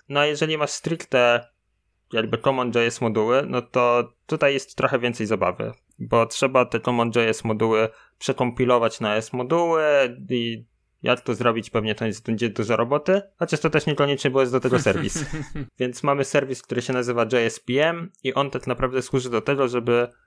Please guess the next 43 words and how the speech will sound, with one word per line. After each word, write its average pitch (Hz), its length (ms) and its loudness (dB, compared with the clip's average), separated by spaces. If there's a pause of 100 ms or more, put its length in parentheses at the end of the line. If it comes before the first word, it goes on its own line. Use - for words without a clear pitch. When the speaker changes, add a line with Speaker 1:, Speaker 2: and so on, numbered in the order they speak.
(160)
Speaker 1:
móc 139 680 -2 (220)
importować 135 760 0
sobie 117 680 0 (280)
paczki 135 420 -2
te 123 120 -4
common 123 320 0
J - 20 -2
S-owe 139 400 0
bezpośrednio 135 540 -4
do 123 80 -2
przeglądarki. 117 720 -4
Ale 123 200 2
dlaczego 147 380 4
nie 170 120 2
skorzystać 170 480 2
z 123 40 0
Speaker 2:
Aha. 113 80 -6
Speaker 1:
tego 147 200 2
w 190 60 -2
Deno? 143 340 6 (400)
<laughs> 160 400 -12
Więc 180 340 4
możesz 190 280 4
sobie 165 300 0
zaimportować 165 1120 0
właśnie 147 360 0
z 135 140 -8
J - 20 0
S 147 300 2
P 143 120 -2 (100)
M 131 80 0
Deva 117 600 4 (280)
s-, - 300 -10
i, 127 280 -4
i 127 60 -2
po 131 140 0
slashach 123 440 2
odpowiednią 117 520 0
tam 113 160 0
nazwę, 117 300 0
na 117 80 0
przykład 107 220 -2
Babela, 123 540 4